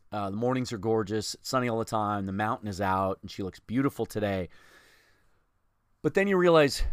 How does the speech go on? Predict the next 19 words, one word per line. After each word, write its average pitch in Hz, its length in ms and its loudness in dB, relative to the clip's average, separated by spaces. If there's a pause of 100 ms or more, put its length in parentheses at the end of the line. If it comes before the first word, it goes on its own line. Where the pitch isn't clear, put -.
(140)
training 196 480 -2
camp 123 300 -4
starts 95 320 -6
this - 200 -10
week 87 340 -14 (540)
for - 140 -6
the 110 100 -2
rookies. 107 640 -2 (460)
Next 139 400 -6
week, 185 180 -2
the 135 80 0
veterans 147 460 4
report. 107 360 -4
So - 140 -4
we're 143 240 2
into 139 180 2
full 226 360 2
training 98 380 -4
camp. 85 420 -12